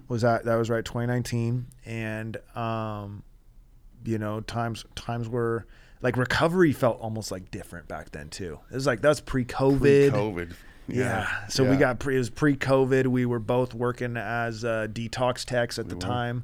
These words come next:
Speaker 2: Yeah.
Speaker 1: Um, and it was just times were, times were different. Now, fast forward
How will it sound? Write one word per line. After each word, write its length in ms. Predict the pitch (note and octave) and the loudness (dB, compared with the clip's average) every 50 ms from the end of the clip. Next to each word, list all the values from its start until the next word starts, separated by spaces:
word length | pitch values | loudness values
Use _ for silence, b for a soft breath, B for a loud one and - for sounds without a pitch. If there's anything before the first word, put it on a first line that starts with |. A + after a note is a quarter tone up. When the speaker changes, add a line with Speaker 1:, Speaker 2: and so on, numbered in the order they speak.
| - - | -8 -10
Speaker 2:
Yeah. 840 | - F#2 G#2+ C3 - - - - - A#2 A#2 A#2 A#2 A#2 A2+ A2+ A2 | -12 -10 -10 -10 -12 -14 -18 -8 -4 -2 0 0 0 0 0 -2 -2
Speaker 1:
Um, 320 | A2 G#2+ G#2 G#2 G2+ G#2 - - - - - - - | -4 -4 -6 -6 -8 -10 -14 -16 -20 -20 -20 -16 -10
and 540 | A#2 A2+ A2+ A2+ A2 A2 A2 G#2+ G#2+ G#2+ G2 - | -8 -6 -4 -4 -4 -4 -4 -4 -6 -6 -8 -10
it 140 | G2+ G#2+ | -10 -10
was 80 | A2 G#2+ | -8 -8
just 220 | - A#2+ A#2 - | -6 -6 -6 -6
times 360 | - - A2+ A#2 B2 B2+ B2 C3 | -8 -6 -4 -4 -4 -4 -4 -6
were, 100 | C3+ - | -10 -8
times 320 | - A#2 A#2+ B2 B2 A#2 | -6 -4 -2 -2 -2 -2
were 60 | A#2+ | -2
different. 380 | G#2 B2 B2+ B2 C3 B2 G#2+ G#2+ | -2 -2 -2 -2 -4 -6 -6 -4
Now, 540 | A2+ B2 C#3 C#3+ C#3 C3 B2+ B2+ C3 B2+ - | -2 0 2 2 2 2 2 0 0 -2 -6
fast 340 | - - B2+ A#2+ A#2+ A#2+ - | -4 -2 0 0 0 -2 -4
forward 680 | - C3+ C3 C3 B2+ B2+ B2+ B2 B2 A#2+ A#2+ A#2+ B2 | -6 -4 -4 -2 -2 -2 -4 -4 -4 -4 -6 -8 -10